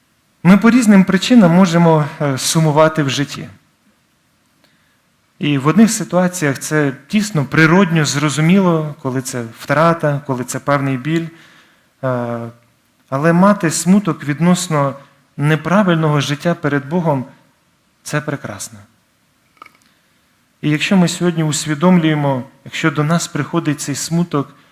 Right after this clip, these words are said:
що, «Боже, я жив і я грішив. Господи, так як Давид каже, тобі одному я згрішив. Боже, я прошу тебе, як Давид, очисти мене сьогодні,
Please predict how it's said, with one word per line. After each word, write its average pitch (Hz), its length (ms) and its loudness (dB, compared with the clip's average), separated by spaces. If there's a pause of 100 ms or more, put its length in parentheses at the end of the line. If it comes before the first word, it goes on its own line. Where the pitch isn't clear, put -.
(400)
що, 139 520 -6 (240)
«Боже, 135 500 -6 (1200)
я 135 240 -4
жив 190 400 -4
і 131 80 -6
я 135 100 -4
грішив. 120 440 -10 (1300)
Господи, 131 600 -4 (320)
так 180 220 -6
як 151 140 -4
Давид 175 280 0
каже, 143 340 -4 (120)
тобі 170 320 -2
одному 185 420 4
я 151 180 -2
згрішив. 120 480 -10 (1080)
Боже, 160 340 0
я 170 140 2
прошу 170 420 -2
тебе, 175 220 0
як 160 160 -2
Давид, 165 320 0 (120)
очисти 190 600 -2
мене 175 320 2
сьогодні, 123 520 -8